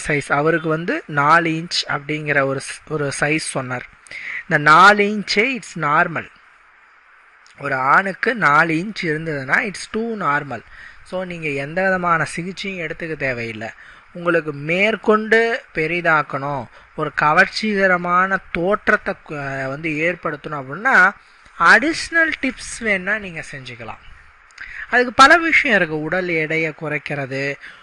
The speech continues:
ரோமங்களை, உறுப்பினை சுற்றி வளரக்கூடிய ரோமங்களை நீக்குவது, அதே மாதிரி,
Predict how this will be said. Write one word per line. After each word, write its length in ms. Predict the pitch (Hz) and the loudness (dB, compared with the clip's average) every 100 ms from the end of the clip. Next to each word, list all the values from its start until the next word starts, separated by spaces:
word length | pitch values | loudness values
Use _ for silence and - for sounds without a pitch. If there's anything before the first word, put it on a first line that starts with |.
| - - | -20 -10
ரோமங்களை, 800 | 147 165 196 233 240 196 151 101 - _ _ - - - | -2 2 2 0 -2 -4 -6 -8 -14 _ _ -20 -20 -12
உறுப்பினை 540 | 139 175 - 180 170 | -8 -8 -4 -6 -6
சுற்றி 420 | 147 151 - 180 | -8 -12 -8 -4
வளரக்கூடிய 1080 | 156 135 143 165 160 156 143 190 214 147 175 - - - - - | -4 -4 -4 -4 -6 -8 -4 0 2 4 2 0 -16 -20 -18 -6
ரோமங்களை 920 | 151 165 214 254 262 233 202 160 131 | 2 4 6 4 0 -2 -2 -2 -8
நீக்குவது, 880 | 139 165 165 180 156 127 139 147 151 - - - - - - - - - - - - - - - - | -14 -14 -12 -10 -10 -8 -6 -6 -8 -14 -20 -20 -20 -20 -20 -20 -20 -20 -20 -20 -20 -20 -20 -20 -8
அதே 280 | - 165 190 | 2 4 4
மாதிரி, 480 | 220 190 214 185 180 | 4 4 4 4 0